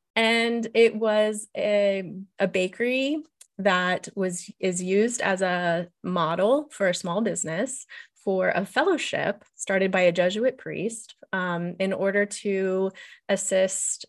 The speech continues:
uh, military veterans, spouses, and caregivers on becoming entrepreneurs. And so they were looking for a theater professor to continue on the tradition of helping these fellows tell their story.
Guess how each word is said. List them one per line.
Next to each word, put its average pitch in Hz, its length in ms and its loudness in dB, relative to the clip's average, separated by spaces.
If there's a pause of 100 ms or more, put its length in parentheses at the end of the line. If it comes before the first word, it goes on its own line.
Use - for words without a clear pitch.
uh, 175 240 -6
military 180 1120 0 (260)
veterans, 190 720 -2
spouses, - 380 -6
and 190 140 -6
caregivers 220 840 0
on 185 340 0
becoming 208 400 -4
entrepreneurs. 220 960 -2 (440)
And 190 240 0
so 190 320 4
they 185 160 2
were 190 140 -2
looking 185 500 -4
for 170 560 -4
a 165 460 -4 (220)
theater 269 220 6
professor 202 500 -2
to 220 140 -8
continue 180 500 -4
on 170 140 -2
the 170 100 -4
tradition 175 560 -6 (840)
of 180 420 0
helping 196 640 -2
these 180 460 -2
fellows 180 560 0
tell 180 220 -6
their 180 120 0
story. - 680 -4